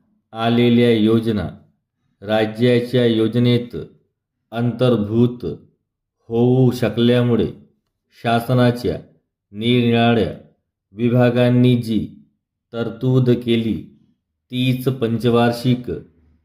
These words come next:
योजनेच्या पहिल्या वर्षाची तरतूद आहे असे गृहीत धरले गेले व त्या तरतुदी त्या त्या जिल्ह्याकरिता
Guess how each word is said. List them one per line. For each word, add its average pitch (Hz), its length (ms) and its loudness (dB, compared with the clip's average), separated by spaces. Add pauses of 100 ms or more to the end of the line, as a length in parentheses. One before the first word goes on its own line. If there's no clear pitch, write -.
योजनेच्या 120 840 2
पहिल्या 117 520 2 (680)
वर्षाची 120 720 0 (120)
तरतूद 117 540 -4 (680)
आहे 120 380 2
असे 117 340 0 (680)
गृहीत 120 520 2
धरले 110 440 0
गेले 104 380 0 (760)
व 120 280 0 (140)
त्या 117 240 0 (680)
तरतुदी 120 600 0 (680)
त्या 117 180 -2
त्या 127 280 2
जिल्ह्याकरिता 117 960 2